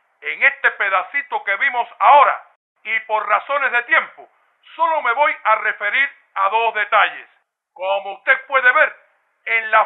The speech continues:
falsa nota La Hedionda de Miami lee que aparece con motivo de la creciente ola de violencia y hechos delictivos. Sí, mi gente, sí, exactamente el mismo lenguaje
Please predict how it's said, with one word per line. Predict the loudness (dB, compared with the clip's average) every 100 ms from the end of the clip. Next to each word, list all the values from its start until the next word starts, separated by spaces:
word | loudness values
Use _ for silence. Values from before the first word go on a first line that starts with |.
| 2
falsa | 0 2 0 0 0
nota | 0 -2 0 2
La | 2 0
Hedionda | -6 -6 -4 0 0
de | 2
Miami | 0 2 2 0 -4
lee | 2 4 4 0
que | 2
aparece | 2 4 4 6 4 0 -4 -4 -8 _ _ _
con | -14 -14 -14
motivo | -12 -12 -10 -8 -4 -4 -6 _
de | -6 0
la | 0 0
creciente | -4 -8 -8 -8 -8 -6 -2
ola | 0 2 2 0
de | -2
violencia | -8 -6 -6 -6 -8 -8 -8 -8 _ _ _
y | -2
hechos | -2 -2 -10 -8
delictivos. | -4 -4 -4 -10 _ -8 -8 -10 _ _ _ _ _ -18
Sí, | -12
mi | -6
gente, | -6 -4 -8
sí, | -6 -8 -8 _ _ -10
exactamente | -10 -6 -2 -2 -2 -2 0 -2 -4 -6
el | -6 -6
mismo | -8 -6 -4
lenguaje | -4 -6 0 0 0 -6